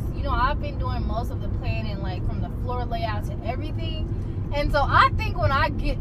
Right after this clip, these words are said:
up in there, I'm just gonna be so nervous to see how everything is, like,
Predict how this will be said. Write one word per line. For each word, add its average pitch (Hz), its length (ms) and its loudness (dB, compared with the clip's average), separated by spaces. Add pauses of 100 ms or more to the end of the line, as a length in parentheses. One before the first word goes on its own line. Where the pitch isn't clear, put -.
up 320 300 4
in 339 160 -4
there, 640 160 -2
I'm 349 240 -2
just - 160 0
gonna 262 120 -2
be - 120 -2
so 262 180 2
nervous 233 400 0
to - 100 -2
see - 180 -4
how 220 380 2
everything - 680 0
is, - 180 -6
like, 190 300 -4